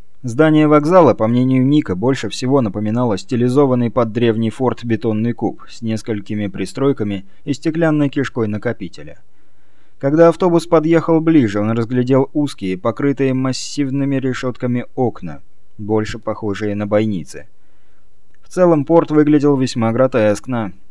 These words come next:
Ник хмыкнул, представляя этого архитектурного уродца в осаде, и осекся, натолкнувшись на раздраженный взгляд водителя.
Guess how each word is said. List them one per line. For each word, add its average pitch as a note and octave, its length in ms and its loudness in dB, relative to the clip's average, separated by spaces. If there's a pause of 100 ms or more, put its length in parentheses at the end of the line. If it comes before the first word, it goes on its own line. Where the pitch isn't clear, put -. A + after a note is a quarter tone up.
(440)
Ник D3+ 280 0
хмыкнул, C3 560 0 (260)
представляя A2 800 0
этого A#2 500 -2
архитектурного G#2+ 1000 -6
уродца G#2 480 -4
в G2 80 -4
осаде, G2+ 500 -4 (240)
и G2+ 80 0
осекся, A2 640 0
натолкнувшись G2+ 800 -4
на B2+ 140 0
раздраженный A2 680 0
взгляд A2+ 400 2
водителя. G#2 600 -2